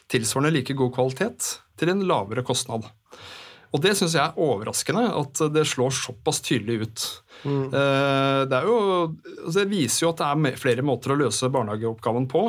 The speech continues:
Speaker 1: Eh, lovkravene er selvfølgelig dimensjonerende for, eh, en del av kostnadene, men, eh, ja, det, det synes jeg er, eh, oppsiktsvekkende funn. Og jeg, eh, det var på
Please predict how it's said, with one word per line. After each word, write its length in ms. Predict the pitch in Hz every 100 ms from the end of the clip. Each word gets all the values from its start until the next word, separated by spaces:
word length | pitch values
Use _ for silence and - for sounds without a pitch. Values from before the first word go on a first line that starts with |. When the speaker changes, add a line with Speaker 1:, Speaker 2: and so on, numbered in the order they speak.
| 156
Speaker 1:
Eh, 720 | 160 143 143 139 139 139 139
lovkravene 540 | 147 127 113 113 151 123
er 80 | 120
selvfølgelig 580 | - 120 120 123 123 123
dimensjonerende 640 | 127 123 135 104 101 117 127
for, 240 | 131 127
eh, 720 | 127 127 123 123 123 123 123
en 140 | 123 123
del 180 | 104
av 80 | 113 123
kostnadene, 480 | 117 117 117 220 214
men, 240 | 160 151
eh, 460 | 151 147 127 - - - - - - -
ja, 60 | 202 - _ _
det, 220 | 160 160
det 140 | 160 175 160
synes 220 | 156 151
jeg 80 | 120
er, 180 | 139
eh, 240 | 131 135 135 127
oppsiktsvekkende 600 | - 101 - 104 139 131
funn. 160 | 135 160 -
Og 160 | 151 147
jeg, 340 | 143 139 139
eh, 400 | 135 135 135 131 120 - - _ _ -
det 80 |
var 160 | 156 156
på 140 | 196